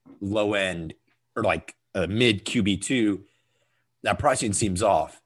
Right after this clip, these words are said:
if Calvin Ridley really is the wide receiver one and Kyle Pitts really is a unicorn and goes off, and Mike Davis does what he did last year and more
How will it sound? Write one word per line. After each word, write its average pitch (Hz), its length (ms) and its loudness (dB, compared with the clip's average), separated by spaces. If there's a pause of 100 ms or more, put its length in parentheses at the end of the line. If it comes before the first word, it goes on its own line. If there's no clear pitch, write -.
(160)
if 107 160 -4
Calvin 98 360 0
Ridley 87 280 -2
really 92 340 -2
is 78 240 -6
the 92 120 -10
wide 85 240 -2
receiver 82 400 -6
one 78 320 -8 (260)
and 90 160 -8
Kyle 95 240 2
Pitts 87 500 -4 (140)
really 98 320 0
is 82 140 -2
a 80 40 -6
unicorn 85 640 -6
and 82 120 -12
goes 82 220 -6
off, 78 300 0 (680)
and 95 300 0
Mike 82 200 -2
Davis 85 480 0
does 92 260 -2
what 92 100 0
he 90 60 0
did 87 140 -4
last 82 320 -2
year 80 140 -4
and 78 100 -12
more 104 440 -2